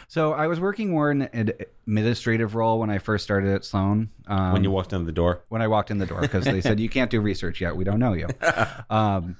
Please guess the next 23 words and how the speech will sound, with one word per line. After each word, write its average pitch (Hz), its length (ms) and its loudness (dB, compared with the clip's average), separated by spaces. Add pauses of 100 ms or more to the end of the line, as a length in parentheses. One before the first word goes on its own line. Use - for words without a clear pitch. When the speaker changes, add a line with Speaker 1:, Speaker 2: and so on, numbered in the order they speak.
(220)
Speaker 1:
but 113 260 6
so 117 240 0
I, 110 340 0
I 101 60 -2
kind 107 240 -2
of 98 100 4
just - 240 -4
helped 98 360 0
the 95 220 2
patients 98 460 0
and 98 140 2
the 92 40 0
providers 90 600 0
with 90 140 -4
their, 90 400 0 (120)
you 87 140 -4
know, 87 180 -2
experience 92 580 -2
in 95 120 0
the 90 100 0
day, 90 260 2 (260)
day-to-day 101 400 2
clinics. 92 460 -2